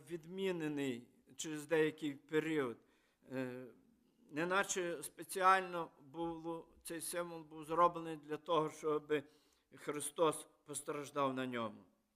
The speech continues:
Згідно, е, чо-, так, Ісус помер на хресті, але чому? Ми повинні задавати собі, е, питання, чому Ісус Христос помер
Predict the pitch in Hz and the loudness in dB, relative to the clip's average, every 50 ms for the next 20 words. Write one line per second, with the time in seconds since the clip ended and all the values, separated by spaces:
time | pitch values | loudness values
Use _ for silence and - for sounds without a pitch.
0 | _ _ _ _ _ _ _ _ _ _ _ _ _ _ _ _ _ _ _ _ | _ _ _ _ _ _ _ _ _ _ _ _ _ _ _ _ _ _ _ _
1 | _ _ _ _ _ _ _ _ _ _ _ _ _ - _ _ _ _ _ _ | _ _ _ _ _ _ _ _ _ _ _ _ _ -20 _ _ _ _ _ _
2 | - 131 123 135 160 185 185 180 180 180 175 165 156 135 147 147 147 151 151 151 | -12 -10 -6 0 0 0 0 2 0 0 0 0 -6 -16 -20 -20 -16 -8 -6 -2
3 | 151 151 156 147 143 - - - 202 180 180 160 - - - - 160 151 _ - | 2 2 4 2 2 0 -4 -8 -6 -6 -6 -6 -8 -12 -16 -18 -20 -20 _ 2
4 | 202 202 196 196 - 160 160 - 202 196 180 - _ 175 170 170 180 185 180 175 | 4 4 4 2 -4 -14 -14 -6 -4 -4 -4 -4 _ -8 -2 2 2 2 2 0
5 | 170 165 - - 170 170 - - - 185 185 170 143 147 156 170 170 156 - - | -4 -10 -10 -12 -10 -10 -10 -2 0 2 2 4 4 2 4 4 2 -2 0 0
6 | 196 196 208 214 202 180 139 123 131 156 180 175 - 185 180 190 196 196 190 185 | 0 0 0 -4 -6 -6 -6 -8 -8 -8 -8 -8 -10 -14 -12 -12 -10 -10 -10 -10
7 | 165 175 175 170 160 170 180 190 190 190 - 175 156 - 170 160 156 180 180 180 | -8 -8 -10 -10 -10 -4 -2 -2 -2 -2 -8 -18 -18 -18 -18 -16 -14 -16 -16 -16
8 | _ _ _ _ _ _ - 165 160 156 139 - 170 156 - - 185 185 185 185 | _ _ _ _ _ _ -6 -4 -4 -4 -4 -4 -8 -6 -2 -2 -2 -2 -2 -4
9 | 175 170 - - - 180 180 185 202 214 214 202 208 143 131 - - 180 165 - | -8 -10 -8 -6 -6 -6 -6 -4 -2 -2 -2 -2 -6 -12 -16 -14 -14 -14 -14 -14
10 | - 165 156 151 - - 180 185 175 - _ 160 156 156 156 165 175 165 - | -16 -16 -18 -18 -10 -8 -8 -8 -8 -10 _ -12 -12 -6 -2 -2 0 0 -2